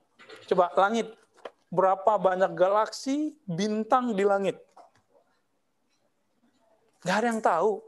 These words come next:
Orang katanya galaksi Bima Sakti aja nggak tahu. Taunya cuma di Senseiya. Pukulan Andromeda.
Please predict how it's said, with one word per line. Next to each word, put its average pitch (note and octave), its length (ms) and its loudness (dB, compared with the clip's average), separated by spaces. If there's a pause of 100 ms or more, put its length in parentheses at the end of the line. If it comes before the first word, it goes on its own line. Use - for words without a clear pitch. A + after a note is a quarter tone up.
Orang F#3+ 680 0
katanya F3+ 460 0
galaksi E3+ 400 0
Bima E3+ 320 -2
Sakti E3+ 480 -2
aja E3+ 80 0
nggak D3 320 0
tahu. D#3+ 320 0 (560)
Taunya D#3 240 0
cuma D#3+ 240 0
di D#3 320 0
Senseiya. D#3+ 640 0 (880)
Pukulan B3+ 480 0
Andromeda. A3+ 720 2